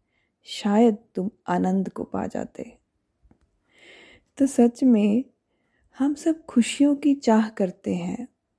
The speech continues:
और पूरी जिंदगी इसके पीछे भागते हैं, किंतु भूल जाते हैं कि जिंदगी एक गुलदस्ता है जिसमें खुशी और गम दोनों शामिल हैं।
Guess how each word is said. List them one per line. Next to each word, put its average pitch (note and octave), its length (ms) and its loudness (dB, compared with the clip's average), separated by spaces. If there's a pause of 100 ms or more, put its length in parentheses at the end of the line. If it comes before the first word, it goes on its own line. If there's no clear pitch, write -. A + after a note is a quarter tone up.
(120)
और A#3 160 2 (240)
पूरी D4 340 4
जिंदगी G3 580 2 (540)
इसके A#3 300 -2
पीछे G3 400 -6
भागते - 420 -12
हैं, - 180 -14 (1080)
किंतु G#3 280 4
भूल G#3+ 340 4
जाते F#3+ 380 -2
हैं F3+ 240 -4 (280)
कि F#3+ 80 -4
जिंदगी F#3+ 680 0 (280)
एक G3 220 0
गुलदस्ता F3+ 600 -2
है E3 220 -12 (880)
जिसमें F3+ 420 0
खुशी B3+ 580 0 (260)
और F3+ 220 0
गम F3 340 -4 (360)
दोनों G#3+ 460 2
शामिल - 440 -10
हैं। - 160 -16